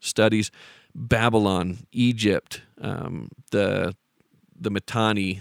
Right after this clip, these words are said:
the Midianites, the Canaanites, the Israelites, a-, all of these different groups, the Hittites. So in this, in these religions, they s-, they thought that the waters that covered the earth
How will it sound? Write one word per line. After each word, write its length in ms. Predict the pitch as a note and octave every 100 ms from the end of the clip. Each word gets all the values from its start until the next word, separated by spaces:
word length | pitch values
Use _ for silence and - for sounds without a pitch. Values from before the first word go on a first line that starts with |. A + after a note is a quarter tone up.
| -
the 460 | F#2+ F#2 F2+ F#2+ F#2+ -
Midianites, 640 | A2+ A2+ G#2+ G2 F#2 -
the 80 | -
Canaanites, 600 | - A2+ G#2 F2+ D#2+ -
the 80 | -
Israelites, 720 | B2 A2+ G#2 F#2 G2 - -
a-, 40 |
all 380 | - F2+ G#2+ A2
of 80 | A2
these 160 | A2 -
different 340 | G#2+ G#2 F#2+
groups, 440 | G2+ G2 - -
the 120 | - G2+
Hittites. 680 | C3+ - F#2+ F2+ - - - _ _ _ - - - - -
So 240 | C#3 C3
in 180 | C3+ C#3
this, 220 | F#3 F#3
in 180 | - D3+
these 160 | F3+ E3+
religions, 640 | E3+ E3 B2+ A#2 D3 - - _ - _ _
they 120 | C3
s-, 120 | D#3+ -
they 200 | C#3 F3
thought 540 | - A#2+ A2 - - - - _ _ _ _ _ -
that 220 | C3+ C#3+
the 80 | C#3+
waters 480 | C#3 D#3+ F3+ G3+ F3
that 160 | -
covered 300 | - D#3+ F#3
the 120 | F3 -
earth 360 | A#2 C3 -